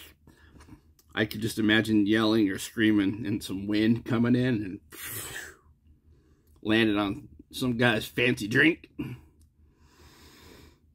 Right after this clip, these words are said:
But I didn't do it. But I think if I did a roller coaster, I would. Snorkeling, I probably would.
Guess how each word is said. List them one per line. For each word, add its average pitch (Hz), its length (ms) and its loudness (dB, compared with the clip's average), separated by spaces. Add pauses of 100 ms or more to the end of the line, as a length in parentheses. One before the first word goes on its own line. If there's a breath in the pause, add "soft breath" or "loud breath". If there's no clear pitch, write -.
(1160 loud breath)
But 92 260 -8 (160)
I 117 80 -2
didn't 98 220 2
do 98 120 -6
it. 85 100 -14 (2250)
But 104 120 -8
I 107 60 -2
think 139 160 4
if 147 60 4
I - 20 2
did 135 160 2
a 110 220 -2
roller 113 240 2
coaster, 107 340 -2
I 101 60 -2
would. 107 360 2 (120)
Snorkeling, 110 760 2
I 104 40 0
probably 104 340 -2
would. 104 380 -4